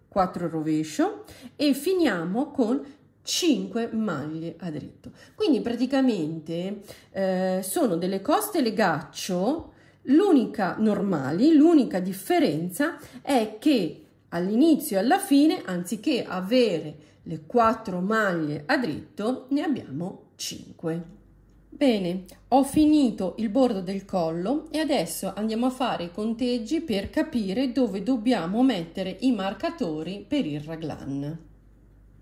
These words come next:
Quindi io ho centodue maglie sui ferri. A questo numero bisogna togliere quattro maglie per il raglan, quindi meno quattro. E mi dà novantotto. Questo numero però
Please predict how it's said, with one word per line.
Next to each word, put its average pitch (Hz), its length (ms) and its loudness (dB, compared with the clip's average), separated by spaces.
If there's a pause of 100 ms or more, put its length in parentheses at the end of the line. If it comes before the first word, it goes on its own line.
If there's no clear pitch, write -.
(320)
Quindi 175 720 0
io 269 220 4
ho 247 180 0
centodue 285 840 2
maglie 196 680 0
sui 233 240 -4
ferri. - 600 -8 (280)
A 196 160 -2
questo 330 400 -2
numero 349 420 0
bisogna 262 380 2
togliere 269 440 0
quattro 226 380 -2
maglie 185 380 0
per 185 120 -6
il 170 140 0
raglan, 170 540 -4
quindi 160 340 -8
meno 170 760 0 (220)
quattro. 160 760 -8 (400)
E 285 80 -2
mi 339 140 2
dà 202 160 2
novantotto. 214 840 0
Questo 359 320 0
numero 170 420 0
però 190 480 -4